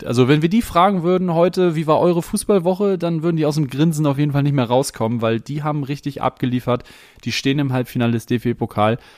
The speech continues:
und haben den F C Bayern aber mal, ähm,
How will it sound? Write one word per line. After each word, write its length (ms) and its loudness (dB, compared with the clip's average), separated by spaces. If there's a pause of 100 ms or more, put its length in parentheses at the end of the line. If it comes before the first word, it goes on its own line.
(220)
und 480 2 (320)
haben 420 0
den 140 -2
F 160 -6
C 140 -10
Bayern 540 0 (160)
aber 280 -2
mal, 480 0
ähm, 540 -4